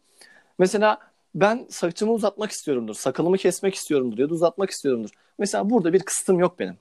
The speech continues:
Akademisyenlikten bahsediyorum, araştırma görevlilikten bahsediyorum. Ama özel bir şirkette çalışıyor olsaydım o şirketin politikasının belirlediği kurallara uymak zorunda kalacaktım.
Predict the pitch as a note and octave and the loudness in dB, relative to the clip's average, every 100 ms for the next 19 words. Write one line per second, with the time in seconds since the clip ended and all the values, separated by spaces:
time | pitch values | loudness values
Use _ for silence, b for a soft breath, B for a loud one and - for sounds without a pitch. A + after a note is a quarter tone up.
0 | - C#3+ B2+ B2+ B2 B2 A2+ - G#2+ F#2+ | -8 -4 0 0 0 -4 -4 -6 -6 -8
1 | - G2 G2+ A2 A2 A#2+ A2 F#2+ - G2 | -10 -8 -4 -4 -4 -2 -2 -4 -6 -8
2 | F#2 - F#2+ F#2+ - F3 F#3 b b b | -10 -10 -8 -6 2 2 2 b b b
3 | b D#3 C#3+ G#3+ G#3 G3+ A3 A3 F#3+ G3+ | b 2 4 4 2 -2 -4 -4 2 2
4 | G3+ G3+ G3+ A#3+ F#3+ G#3 - _ _ _ | 4 2 2 2 2 0 -4 _ _ _
5 | F#3+ G#3+ G3+ A3 A#3 A#3 _ _ - F3+ | 0 0 -2 0 0 0 _ _ -2 2
6 | F3+ A#3+ A3 G3+ G#3+ G3+ F3 F3+ F#3 A3 | 2 2 0 0 0 2 2 4 2 0
7 | G#3 G3+ G3+ G3 G#3+ F#3 C3 A2 G2+ G2 | 0 2 4 4 2 0 -2 -4 -8 -10
8 | F#2 - F#2 | -12 -14 -16